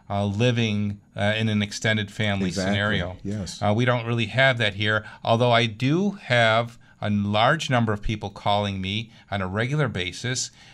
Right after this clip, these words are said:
Speaker 1: to retrofit their homes to be able to bring their parents in,
Speaker 2: Yes.
Speaker 1: uh, to live with them.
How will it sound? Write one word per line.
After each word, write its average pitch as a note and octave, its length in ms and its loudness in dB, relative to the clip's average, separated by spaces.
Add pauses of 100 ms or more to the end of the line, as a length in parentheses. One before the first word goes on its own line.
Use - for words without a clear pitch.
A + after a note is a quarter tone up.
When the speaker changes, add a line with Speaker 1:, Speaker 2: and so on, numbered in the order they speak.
(140)
Speaker 1:
to B2 160 0
retrofit A#2 760 0
their G2 160 -6
homes G2+ 360 -2
to - 180 -4
be G#2 220 0
able C#3+ 380 0
to - 160 -6
bring G2 340 -4
their F#2 140 -6
parents F#2 640 -6
in, G2+ 440 0
Speaker 2:
Yes. G2+ 320 -4
Speaker 1:
uh, F#2+ 340 -2
to G#2+ 120 -4
live G2+ 240 -2
with F#2 160 -8
them. G#2 280 0